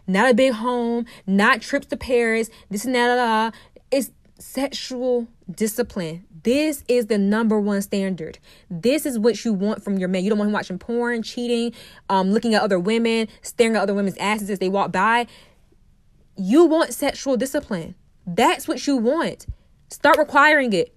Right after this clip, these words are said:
Make that the standard, not only for him, but for you. And when you make that th-, when, when you make that the standard for yourself,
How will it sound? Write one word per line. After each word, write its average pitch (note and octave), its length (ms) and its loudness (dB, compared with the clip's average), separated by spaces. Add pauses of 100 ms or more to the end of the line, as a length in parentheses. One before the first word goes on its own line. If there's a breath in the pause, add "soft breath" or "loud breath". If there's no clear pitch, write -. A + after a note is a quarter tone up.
(120)
Make G3+ 380 2
that C#4 160 0
the A#3+ 60 -2
standard, B3 600 -4 (220)
not G#3+ 320 4
only D#4+ 200 0
for B3 180 -2
him, A#3 380 -2 (240 loud breath)
but A3+ 320 4
for A#3+ 100 2
you. G3 380 -2 (880 soft breath)
And B3+ 120 4
when A#3+ 80 6
you A#3 40 4
make A#3+ 140 2
that C4 120 4
th-, A#3+ 180 -6
when, G#3+ 280 0
when G#3+ 100 0
you A#3 80 0
make D4 160 -2
that A3+ 120 -2
the G#3+ 80 -4
standard A#3 360 -2
for A#3 120 -4
yourself, A3+ 600 -2